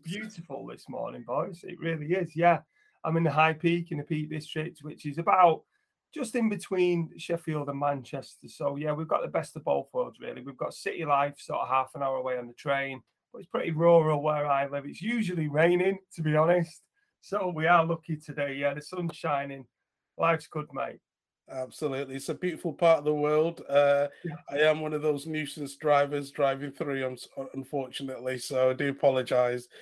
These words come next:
Speaker 2: I do
Speaker 1: No.
Speaker 2: use that route a lot. <laughs> I'm
Speaker 1: Oh, the
Speaker 2: always
Speaker 1: traffic,
Speaker 2: Sheffield.
Speaker 1: the traffic's murder, mate. The Glossop car park, <laughs> literally, the Glossop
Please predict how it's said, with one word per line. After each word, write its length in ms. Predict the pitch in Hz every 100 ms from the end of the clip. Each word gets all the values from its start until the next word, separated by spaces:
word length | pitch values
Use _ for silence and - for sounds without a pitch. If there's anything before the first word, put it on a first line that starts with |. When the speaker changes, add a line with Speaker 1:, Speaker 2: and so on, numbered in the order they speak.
| - - -
Speaker 2:
I 60 |
do 160 | 131 147
Speaker 1:
No. 60 |
Speaker 2:
use 240 | 151 156 139
that 160 | 147
route 260 | 139 156 143
a 60 | 135
lot. 280 | 127 135 160 -
<laughs> 80 | -
I'm 120 | 190 -
Speaker 1:
Oh, 0 |
the 300 | 165 - 160
Speaker 2:
always 260 | 165 151
Speaker 1:
traffic, 280 | 151 170 - 151
Speaker 2:
Sheffield. 380 | - 139 135 147
Speaker 1:
the 40 |
traffic's 520 | - 202 160 156 143
murder, 320 | 151 156 151
mate. 260 | 135 127 127
The 100 | -
Glossop 320 | 180 175 151 - -
car 220 | 143 147 147
park, 320 | 135 127 120 _ 139
<laughs> 140 | -
literally, 560 | 156 160 156 143 131 131
the 340 | - - -
Glossop 300 | - - -